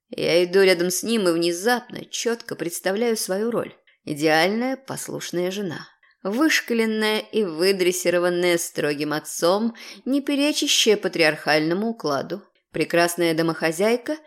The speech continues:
и организатор безупречных званых обедов и ужинов. С внешностью довольно привлекательной, но ровно настолько, чтобы не перетягивать на себя внимание от блистательной фигуры своего гиперуспешного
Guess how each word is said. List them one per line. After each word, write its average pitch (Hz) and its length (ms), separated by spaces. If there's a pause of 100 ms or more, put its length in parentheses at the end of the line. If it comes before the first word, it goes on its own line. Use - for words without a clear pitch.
(160)
и 160 80
организатор 170 840
безупречных 226 1120
званых 170 540
обедов 147 420
и 214 40
ужинов. 247 600
С - 160
внешностью 196 800
довольно 170 480
привлекательной, 170 880
но 156 220
ровно 175 340
настолько, 269 560
чтобы 170 360
не 175 280
перетягивать 233 800
на 170 80
себя 156 300
внимание 170 840
от 202 160
блистательной 220 880
фигуры 170 580
своего 147 460
гиперуспешного 175 1500